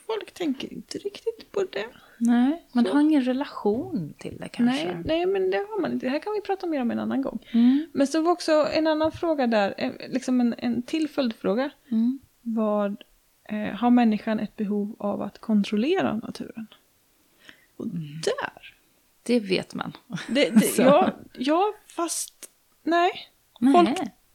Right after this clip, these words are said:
Speaker 1: det, det var ju det som var grejen, att folk bara så här, vadå kontroll?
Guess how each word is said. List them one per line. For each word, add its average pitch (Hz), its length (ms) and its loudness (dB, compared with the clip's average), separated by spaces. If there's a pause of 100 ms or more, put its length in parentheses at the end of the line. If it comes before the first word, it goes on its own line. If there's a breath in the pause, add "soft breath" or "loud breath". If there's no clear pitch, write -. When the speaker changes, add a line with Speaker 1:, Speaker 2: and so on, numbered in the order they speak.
Speaker 1:
det, - 180 -8 (180)
det 320 60 0
var 359 100 4
ju 359 60 4
det 359 140 4
som 370 180 -2
var 330 100 2
grejen, 302 440 -2
att - 140 -4
folk 330 280 -4
bara 294 180 2
så - 140 -6
här, 214 200 0 (580 soft breath)
vadå 233 280 -2
kontroll? - 460 -14